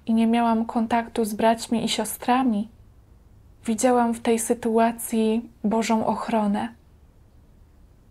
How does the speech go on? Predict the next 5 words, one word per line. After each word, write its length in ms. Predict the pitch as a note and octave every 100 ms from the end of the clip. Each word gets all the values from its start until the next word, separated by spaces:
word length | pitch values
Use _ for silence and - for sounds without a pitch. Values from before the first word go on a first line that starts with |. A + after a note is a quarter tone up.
| - - -
Mimo 280 | A#3 B3 B3+
mojej 500 | B3+ B3+ B3 B3 A#3+
ciężkiej 760 | - B3 B3+ B3+ - B3+ B3 B3
choroby 760 | - A3 A3 B3+ A3 G#3 G#3+ - - - - - - - - -
Bóg 560 | A3+ B3+ C4 - -